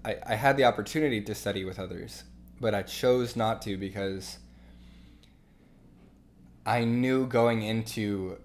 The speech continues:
a graduate program, whether it be medicine or whatever else,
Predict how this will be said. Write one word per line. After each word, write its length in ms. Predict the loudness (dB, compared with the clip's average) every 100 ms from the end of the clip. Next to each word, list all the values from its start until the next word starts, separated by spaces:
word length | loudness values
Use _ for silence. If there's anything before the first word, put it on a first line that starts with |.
| -20 -20 -20 -20 -20 -20 -20 -20 -20 -8
a 180 | -2 -2
graduate 580 | -2 4 4 4 0 -6
program, 540 | 0 0 0 -4 -4
whether 240 | -4 -4 -6
it 80 |
be 100 | -6
medicine 600 | -2 0 0 -2 -6 -6
or 220 | -8 -12 -14 -20 -20 -20 -20 -8
whatever 640 | -2 -2 0 -2 -4 -8 -18 -6
else, 520 | -2 -2 -4 -12 -16